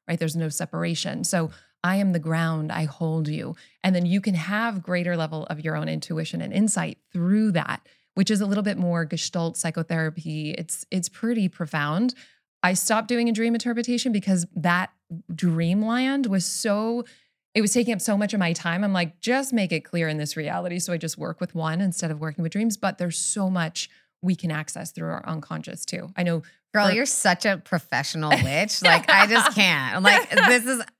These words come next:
Speaker 2: you're dropping wisdom on me. I'm like, "Oh, I never even heard of that dream
Speaker 1: <laughs>
Speaker 2: magic." Like, "Whoa, yes. Okay, good."
Speaker 1: My intuition speaks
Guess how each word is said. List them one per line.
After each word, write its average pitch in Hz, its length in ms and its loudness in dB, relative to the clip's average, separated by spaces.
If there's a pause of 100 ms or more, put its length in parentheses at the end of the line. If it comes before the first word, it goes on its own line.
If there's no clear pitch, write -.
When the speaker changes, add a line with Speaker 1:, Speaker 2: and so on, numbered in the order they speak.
(120)
Speaker 2:
you're 254 280 6
dropping 220 520 4
wisdom 208 280 2
on 190 140 6
me. 160 60 -4
I'm 170 80 -2
like, 165 200 -2 (160)
"Oh, 185 240 -4
I 160 100 -4
never 180 180 -2
even 143 200 -2
heard 170 300 -4
of 151 60 0
that 165 260 8 (140)
dream 440 120 4
Speaker 1:
<laughs> 453 140 10
Speaker 2:
magic." - 400 8
Like, 170 240 4
"Whoa, 190 600 4
yes. 170 500 6
Okay, 170 500 2
good." 143 260 -2
Speaker 1:
My 220 320 4
intuition 220 480 0
speaks 190 300 -4